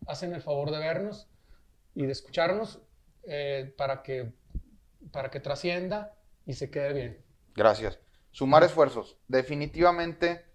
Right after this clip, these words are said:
Speaker 2: tenemos que sumar esfuerzos, cada quien desde nuestras trincheras, haciendo lo que nos toca, pero en, de manera coordinada, porque un esfuerzo aislado se diluye y se pierde.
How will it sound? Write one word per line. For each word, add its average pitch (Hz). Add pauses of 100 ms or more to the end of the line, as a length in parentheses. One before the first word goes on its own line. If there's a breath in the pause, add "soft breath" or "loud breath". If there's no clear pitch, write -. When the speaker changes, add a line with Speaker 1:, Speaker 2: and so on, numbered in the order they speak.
(560)
Speaker 2:
tenemos 160
que 170
sumar 151
esfuerzos, 147
cada 165
quien 160
desde 160
nuestras 123
trincheras, 139
haciendo 147
lo 156
que 127
nos 120
toca, 143 (520)
pero 127
en, 123
de 127
manera 135
coordinada, 113
porque 120
un 147
esfuerzo 147
aislado 135
se 135
diluye 135
y 123
se 107
pierde. 95